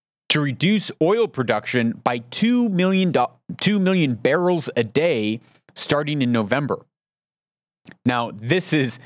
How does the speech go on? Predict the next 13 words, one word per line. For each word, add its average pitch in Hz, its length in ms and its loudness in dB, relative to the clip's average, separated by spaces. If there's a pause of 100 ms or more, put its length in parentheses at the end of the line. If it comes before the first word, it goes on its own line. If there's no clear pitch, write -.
(320)
the 151 140 2
very 175 440 0
opposite 147 480 0
of 120 80 -2
what 123 120 0
the 110 60 -4
Biden 127 300 2
administration 117 720 2
was 107 240 0 (100)
asking 117 720 0 (400)
opec 139 420 -2
to 127 100 0
do. 143 340 -2